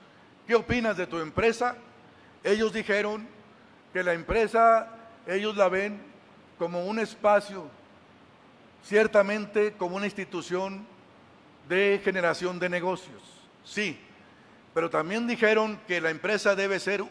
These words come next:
útil para encontrar su desenvolvimiento y su, y su desarrollo personal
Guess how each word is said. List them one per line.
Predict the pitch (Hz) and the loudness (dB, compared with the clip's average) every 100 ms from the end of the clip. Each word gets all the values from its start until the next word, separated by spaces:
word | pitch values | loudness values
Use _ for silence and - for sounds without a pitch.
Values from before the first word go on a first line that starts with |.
| - | -10
útil | 226 226 196 175 131 - _ _ - - - | -10 -10 -10 -12 -14 -20 _ _ -20 -16 -2
para | 170 175 | 0 0
encontrar | 165 160 143 190 220 | -2 -6 -2 0 2
su | 220 | 0
desenvolvimiento | 196 175 175 170 165 151 151 190 208 208 127 - - - - | -4 -4 -6 -4 -6 -6 -6 -4 -4 -6 -14 -16 -20 -20 -16
y | 175 | -10
su, | 165 139 151 - | -8 -10 -14 -16
y | 170 | -14
su | 165 170 | -8 -8
desarrollo | 160 160 147 196 214 185 | -2 -2 0 0 0 -2
personal | - - 165 127 139 160 185 185 | -2 -2 -2 -2 -4 0 0 -2